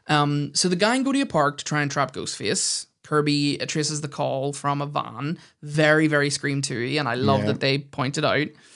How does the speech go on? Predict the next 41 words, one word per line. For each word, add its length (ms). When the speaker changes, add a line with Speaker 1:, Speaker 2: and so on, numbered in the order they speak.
Speaker 1:
Um, 400
they 140
realize 280
Ghostface 420
isn't 220
actually 280
near 200
them, 320
but 140
is 140
instead 480
at 200
an 60
apartment 520
uptown, 540
which 200
they 120
realize 400
is 120
Gale's. 520
Ghostface 480
offs 300
her 280
live-in 400
bodyguard 560
stroke 340
boyfriend, 680
Speaker 2:
<laughs> 20
Yeah. 180
Speaker 1:
uh, 540
and 480
calls 300
her 420
before 320
attacking 340
Speaker 2:
Who, 60
Speaker 1:
her. 120
Speaker 2:
who, 120
by 180
the 80
way, 300